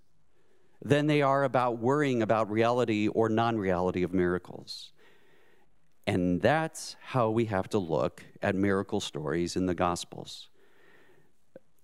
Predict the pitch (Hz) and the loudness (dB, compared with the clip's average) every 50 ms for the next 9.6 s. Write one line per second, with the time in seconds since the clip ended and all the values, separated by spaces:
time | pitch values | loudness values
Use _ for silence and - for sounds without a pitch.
0 | - - - - 131 - - 208 214 185 123 110 110 110 101 - 123 127 123 127 | -20 -12 -6 -4 0 2 2 2 4 4 4 2 2 0 0 0 0 0 2 0
1 | 123 107 90 - 135 156 - - 120 - 120 107 98 - - 123 117 113 110 104 | 0 0 0 0 0 0 0 -4 -6 -2 -2 -2 -2 0 0 0 2 2 2 0
2 | 101 92 98 107 104 - - 175 175 180 160 147 156 131 117 101 - - 120 123 | 0 0 0 0 0 0 0 0 0 0 0 0 0 0 0 -2 0 0 0 2
3 | 120 110 110 - - 107 101 98 92 - - 107 95 - 90 92 104 117 135 151 | 2 2 0 0 0 0 0 0 0 0 -2 -2 -2 -2 -4 -4 0 0 2 2
4 | 151 147 139 143 135 127 120 120 117 - 127 117 117 113 - - - 107 110 101 | 2 2 2 0 0 0 0 0 0 0 0 0 0 0 -2 -2 0 0 0 0
5 | 101 69 101 113 110 - - - - 127 113 104 92 85 85 - - - 78 73 | 0 0 0 -2 -2 -4 -6 -2 0 0 0 2 0 0 0 0 -2 -4 -4 -4
6 | - - 78 82 78 76 87 - - - - - - - - - - - - - | -4 -4 -4 -4 -4 -6 -8 -10 -12 -20 -20 -20 -20 -20 -20 -20 -20 -20 -20 -20
7 | - - - - - - - - 127 127 - - - - 190 196 202 208 208 180 | -20 -20 -20 -20 -20 -20 -4 -2 -2 0 0 -2 0 2 2 4 4 2 0 -2
8 | 185 - - - - - - - - - - - - - - - - 180 196 196 | -4 -6 -6 -14 -20 -20 -20 -20 -20 -20 -14 -10 -8 -8 -8 0 0 0 0 0
9 | - - - 127 104 87 85 90 104 - - - | -2 -2 -2 0 0 2 0 -2 -2 -4 -8 -16